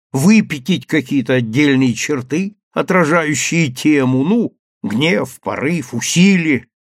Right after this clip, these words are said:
Скульпторы идут на намеренные искажения тех или иных пропорций, чтобы тело приобрело выражение, а не красоту. А изображение прекрасного тела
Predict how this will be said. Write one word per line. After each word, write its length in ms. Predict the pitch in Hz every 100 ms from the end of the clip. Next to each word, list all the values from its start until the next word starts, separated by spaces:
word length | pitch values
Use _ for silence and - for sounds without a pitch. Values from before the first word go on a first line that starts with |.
| _ _ _
Скульпторы 680 | - - 320 214 - 220 220
идут 380 | 180 233 226 -
на 280 | 208 214 226
намеренные 720 | 220 220 233 202 196 190 180
искажения 760 | 135 - 175 180 170 123 120
тех 240 | 117 170 143
или 180 | 156 156
иных 280 | 160 147 -
пропорций, 640 | 175 131 233 180 - 131
чтобы 300 | 123 175 185
тело 380 | - 220 220 196 _ _ -
приобрело 580 | 180 180 175 202 202 190
выражение, 720 | 196 202 185 190 185 107 107
а 60 |
не 140 | 139 139
красоту. 760 | 175 175 - 180 131 117 104 _ _ _ _ _ _ _
А 160 | 117 127
изображение 720 | 107 110 117 117 156 175 127
прекрасного 840 | 123 117 110 117 143 - 107 101
тела 460 | 95 - 147 -